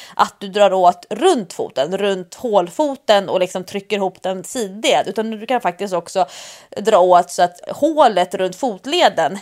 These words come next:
blir tajtare. Och det innebär för de flesta skor att de sitter bättre även runt hälen,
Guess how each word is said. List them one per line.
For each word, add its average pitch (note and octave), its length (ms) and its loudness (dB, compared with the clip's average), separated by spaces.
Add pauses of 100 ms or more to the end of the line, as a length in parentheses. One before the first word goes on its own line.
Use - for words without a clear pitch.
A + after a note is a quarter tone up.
blir F3 380 -6
tajtare. - 460 -2
Och G3+ 80 -2
det C4 300 2
innebär F#3 420 0
för F#3+ 120 -6
de F#3+ 100 0
flesta A3 300 -2
skor F3 280 -2
att F#3 100 2
de G3 120 -4
sitter F#3+ 280 -10
bättre F3 380 -2
även G3 360 2
runt F#3+ 160 -6
hälen, C#4+ 640 4